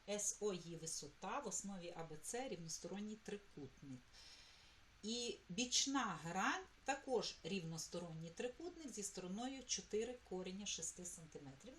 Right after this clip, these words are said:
Ну, нехай розглянемо бічну грань А С Б. А це означає, що і А С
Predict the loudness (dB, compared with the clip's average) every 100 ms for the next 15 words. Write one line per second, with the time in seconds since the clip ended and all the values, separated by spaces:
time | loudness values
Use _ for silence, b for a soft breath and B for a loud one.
0 | -8 -6 -4 0 6 6 6 2 4 4
1 | 4 0 -2 B B B B B -8 2
2 | 4 6 2 4 6 4 2 0 4 4
3 | 4 -2 0 0 2 6 6 4 -2 B
4 | B B B B B 0 4 6 6 6
5 | 4 6 8 10 8 4 6 6 6 6
6 | 4 4 -2 2 4 4 4 6 6 4
7 | 2